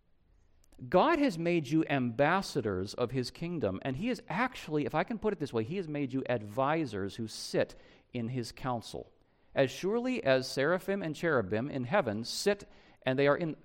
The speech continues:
on God's counsel, you as his people sit as his counselors. He expects you to call upon him to do things and to cry out to him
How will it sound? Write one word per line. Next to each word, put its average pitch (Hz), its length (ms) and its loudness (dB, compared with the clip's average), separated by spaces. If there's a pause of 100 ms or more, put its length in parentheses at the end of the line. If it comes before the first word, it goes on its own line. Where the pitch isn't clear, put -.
(200)
on 156 200 2
God's 160 340 4
counsel, 151 640 -4 (500)
you 214 340 2
as 170 220 4
his 170 180 -4
people 123 540 -2 (240)
sit - 480 2
as 156 260 2
his 175 260 -2
counselors. 113 720 -6 (180)
He 220 320 0
expects - 760 -2
you 156 160 2
to 156 180 -4
call 190 340 0
upon 208 380 0
him 117 280 -2
to 165 180 -6
do 170 260 -2
things - 640 -8 (320)
and 175 140 6
to 175 60 4
cry 185 260 6
out 262 280 8
to 180 120 2
him 131 300 2